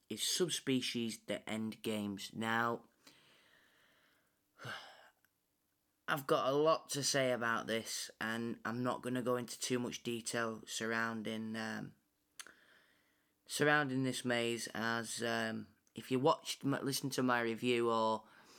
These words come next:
watched the video review that I did on YouTube on our The Attractions Guide channel, I didn't like Subspecies. Uh, I think it was, um,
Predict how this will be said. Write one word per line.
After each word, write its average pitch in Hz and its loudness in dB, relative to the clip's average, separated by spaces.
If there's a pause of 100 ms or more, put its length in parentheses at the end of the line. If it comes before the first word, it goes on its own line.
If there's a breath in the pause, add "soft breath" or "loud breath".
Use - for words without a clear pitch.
(340 loud breath)
watched - 2
the 110 -6
video 117 0
review 117 0
that - -2
I 113 -4
did 117 2 (120)
on 120 2
YouTube 143 2
on 131 0
our 123 4 (420)
The 143 2
Attractions 139 0
Guide 135 2
channel, 180 2 (580)
I 202 4
didn't 127 0
like 170 4
Subspecies. 107 -2 (140)
Uh, 110 0
I 135 2 (160)
think 127 0 (1600 soft breath)
it 170 4
was, 170 4
um, 160 4